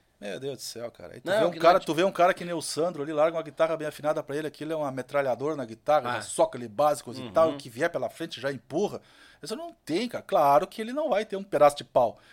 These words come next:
Speaker 1: Ele vai ter um instrumento bom,
Speaker 2: Claro.
Speaker 1: né? Mas não é tanto essa noia do, do, do, do material.
Speaker 2: Hum.
Speaker 1: Aí a gente associa
Speaker 2: <laughs> É.
Speaker 1: aquele imaginário. "Não, eu preciso ter um ônibus. Não, eu preciso ter não sei o quê." Cara, esquece, cara, investe na música. A música é o produto.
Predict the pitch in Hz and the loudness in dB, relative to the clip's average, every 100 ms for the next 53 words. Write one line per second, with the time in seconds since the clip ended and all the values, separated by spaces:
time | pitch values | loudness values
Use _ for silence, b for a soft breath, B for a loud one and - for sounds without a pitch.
0 | b 117 113 113 117 120 156 117 117 165 | b -12 -8 -8 -8 -8 -8 -8 -8 6
1 | 247 233 151 _ - 131 117 123 156 B | 8 8 4 _ -8 -6 -2 0 -2 B
2 | B 135 156 175 175 202 202 185 190 - | B 6 6 8 6 4 4 0 0 0
3 | 185 160 151 165 185 180 156 147 139 135 | 2 4 6 10 10 8 2 -4 -6 -8
4 | 131 123 139 147 - 160 156 165 180 110 | -10 -10 2 4 4 6 12 12 12 10
5 | - _ 107 120 131 165 180 180 - 185 | 2 _ -2 0 2 4 4 2 0 0
6 | - 170 - - 170 208 226 170 202 214 | 4 2 2 0 0 4 4 6 4 4
7 | 214 214 226 196 190 - B B - 147 | 6 4 4 8 8 6 B B -2 -2
8 | - 127 131 - 165 127 143 120 - b | -2 -8 -12 -6 -6 -2 -4 -4 -14 b
9 | b b 135 156 127 - 139 160 156 160 | b b 0 0 -4 -10 -10 -10 -8 -10
10 | 147 135 139 b b 131 131 _ 143 165 | -8 -8 -8 b b -16 -16 _ -2 0
11 | 180 143 - - 147 165 - 143 135 113 | -2 -4 -10 -10 -10 -10 -6 -6 -6 -10
12 | 113 160 - 156 165 143 135 - 127 131 | -6 -6 -6 -10 -10 -10 -12 -6 -6 -4
13 | 165 233 240 190 131 135 135 127 123 123 | -4 -2 -2 -2 -6 -10 -8 -6 -6 -8
14 | 110 123 120 117 110 _ | -10 -12 -12 -12 -14 _